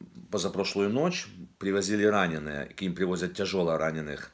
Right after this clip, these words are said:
И, слава Богу, их было немного, но он спас жизнь пяти людям. Что я хочу этим сказать? То, что каждый должен сделать какой-то вклад вот в эту победу.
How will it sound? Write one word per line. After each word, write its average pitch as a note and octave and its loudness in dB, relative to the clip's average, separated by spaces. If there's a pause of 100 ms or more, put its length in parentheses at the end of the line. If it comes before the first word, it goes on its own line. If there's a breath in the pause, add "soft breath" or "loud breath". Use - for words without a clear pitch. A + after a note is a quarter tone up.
(380 loud breath)
И, E2 -2
слава F#2 2
Богу, F2 0
их D2+ -2
было F2 0
немного, A#2+ 2
но A2 0
он A2 0
спас G#2+ 2
жизнь A2+ -2 (460 soft breath)
пяти G#2+ -2
людям. F2 0 (960 loud breath)
Что - 2
я D#3 10
хочу C#3 2
этим A#2+ 2
сказать? F#2+ 0 (800 soft breath)
То, A#2+ 2
что - -2
каждый C3 4
должен B2 2
сделать A#2+ 2
какой-то A#2+ 0
вклад C3+ 2
вот F#2+ -6
в G2+ 0
эту G#2 0
победу. F2 -2